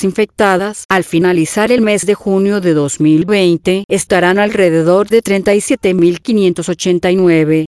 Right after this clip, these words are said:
De esta población, veintiún mil novecientos setenta y ocho corresponde a los hombres y quince mil seiscientos once a mujeres.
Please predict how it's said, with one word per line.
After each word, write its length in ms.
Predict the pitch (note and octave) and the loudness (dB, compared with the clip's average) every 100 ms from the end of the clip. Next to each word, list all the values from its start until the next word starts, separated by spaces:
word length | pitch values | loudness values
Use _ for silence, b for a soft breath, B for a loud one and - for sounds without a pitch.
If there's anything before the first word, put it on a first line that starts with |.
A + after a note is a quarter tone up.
| - | -2
De 140 | G3 A3 | 2 2
esta 180 | A#3+ A3 | 0 0
población, 640 | E3 D#3 D#3+ - F3 A#3 | 0 0 0 0 0 2
veintiún 420 | F#3+ E3+ G#3+ A3 | 0 -2 0 2
mil 200 | A#3+ C#4 | 4 4
novecientos 640 | D4+ D4 - G3+ D#3+ E3+ G3 | 4 2 0 0 0 -2 -4
setenta 420 | F#3 E3 D#3 G3 | 0 0 2 2
y 80 | G#3+ | 2
ocho 280 | G3+ F#3+ | 0 -4
corresponde 640 | - G3 E3 - D#3+ D#3+ D#3 | -2 0 -2 -2 0 2 2
a 40 | |
los 160 | D3+ - | 0 -2
hombres 540 | G3+ F3+ F#3 G3+ - - | -2 -2 -2 -4 -6 -10
y 100 | D3+ | -8
quince 460 | - G3 - A#3 | -4 -4 -2 0
mil 240 | A3+ D#3+ D3+ | 2 2 0
seiscientos 680 | F3+ E3+ - F#3 F3 G3 C4 | -2 -4 -2 -2 -2 -2 0
once 300 | C4 - G#3 | 0 0 0
a 40 | |
mujeres. 720 | G3 - G3 D3 C#3 - - | -2 0 0 0 -4 -8 -14